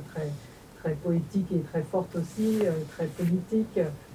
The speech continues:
mais aussi le son, le, l'usage de la musique, euh, avec cette musique, euh, classique, euh, mais qui, qui va en s'accélérant, euh, il y a quelque chose qui émerge et qui permet de toucher tout en faisant, euh,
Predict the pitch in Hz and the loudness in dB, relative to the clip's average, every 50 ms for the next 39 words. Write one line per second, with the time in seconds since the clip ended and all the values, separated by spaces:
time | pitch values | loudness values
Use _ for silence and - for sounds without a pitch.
0 | - - 170 170 175 170 170 - - 196 185 185 170 170 170 156 - - 220 208 | -2 2 4 4 6 4 4 2 0 2 2 4 6 6 4 4 2 2 4 4
1 | 208 214 190 175 165 160 160 170 165 156 180 185 185 175 180 170 170 170 170 175 | 6 6 6 4 4 2 2 0 0 2 2 2 2 4 4 4 6 6 6 6
2 | 185 185 175 185 214 220 220 - 185 165 156 147 147 156 151 - - 180 - - | 6 6 4 4 2 2 0 0 0 0 2 2 0 -2 -2 -2 -4 -4 -2 0
3 | 175 170 160 151 180 175 - 160 151 147 - - 175 170 170 - 214 214 208 196 | 2 0 2 2 0 0 2 2 2 2 2 2 2 2 2 2 2 2 2 4
4 | - 180 165 160 160 160 165 170 170 160 - - - 170 160 147 - - 175 165 | 4 4 4 6 4 4 4 4 4 2 0 0 0 0 0 0 0 0 0 2
5 | 151 180 175 175 170 - - 175 175 - - 196 180 185 185 180 180 202 208 208 | 4 4 4 4 4 2 2 0 0 0 2 4 6 6 6 6 6 4 4 4
6 | 202 190 170 151 147 143 - - - - - - - 165 170 165 - 180 175 170 | 4 4 2 0 -2 -6 -10 -16 -16 -16 -16 -8 -2 0 0 2 4 2 2 2
7 | 196 190 180 - 226 220 - - - 208 202 202 208 220 226 233 226 - 196 175 | 2 0 2 2 0 0 0 2 4 6 6 8 6 6 6 4 2 2 0 0
8 | 175 - - 196 185 180 170 170 - - - 196 196 185 196 208 226 226 190 180 | 0 0 0 2 2 4 4 2 2 2 4 4 4 6 8 8 8 8 6 6
9 | 180 175 - - - 220 214 - - 247 247 254 240 - 202 180 - 190 180 175 | 4 2 0 0 0 0 0 2 4 4 4 4 2 -2 -2 0 0 0 0 0
10 | - 208 202 180 214 220 226 226 220 - - - - - - - - - 180 180 | 0 0 2 4 4 4 4 4 2 -2 -8 -16 -18 -18 -18 -16 -6 -2 2 4
11 | 180 180 175 175 170 170 | 6 6 6 6 6 6